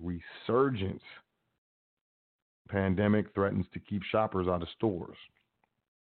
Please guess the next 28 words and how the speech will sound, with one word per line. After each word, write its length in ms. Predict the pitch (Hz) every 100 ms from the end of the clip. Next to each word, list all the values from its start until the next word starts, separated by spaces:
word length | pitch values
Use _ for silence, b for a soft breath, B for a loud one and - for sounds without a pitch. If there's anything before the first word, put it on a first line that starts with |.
| _ - -
Retailers 520 | 151 147 131 104 95
that 100 | 101
rely 340 | 92 101 110
on 140 | 101 92
November 340 | 90 95 92
and 100 | 87
December 460 | 82 - 104 82 80 B B B -
for 120 | 95
at 60 | 92
least 180 | 92 -
twenty 200 | 101 95
percent 340 | 92 - 104
of 100 | 90
annual 260 | 95 92 90
revenue 400 | 101 87 90 90
include 320 | 90 110 101
electronics, 680 | 87 85 - 104 113 127 - - _ _ _ _
clothing, 560 | - 120 123 87 85 87 - _ _ _
department 480 | 98 - 113 107 107
and 100 | 90
jewelry 380 | 85 120 104 92
stores, 400 | - 90 85 82 - - _ _ _ _ _
according 460 | 92 95 104 101 101 -
to 340 | 98 95 90 - 98
data 340 | 95 117 120 113
from 120 | 104
U 180 | 101 101
S 80 | 98